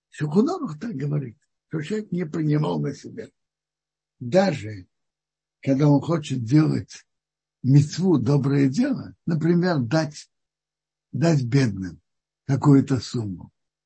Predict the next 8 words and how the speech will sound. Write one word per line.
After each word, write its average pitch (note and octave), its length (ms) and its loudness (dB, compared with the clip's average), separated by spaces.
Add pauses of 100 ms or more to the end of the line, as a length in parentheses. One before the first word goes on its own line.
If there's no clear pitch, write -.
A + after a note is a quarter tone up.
(100)
на C3 160 2
такую-то D3+ 1040 2 (1000)
бедную D3+ 580 8
невесту, C3 720 4
на C3 220 -2 (380)
такому-то D3+ 720 2
на C#3+ 240 4
опе-, C#3+ 300 0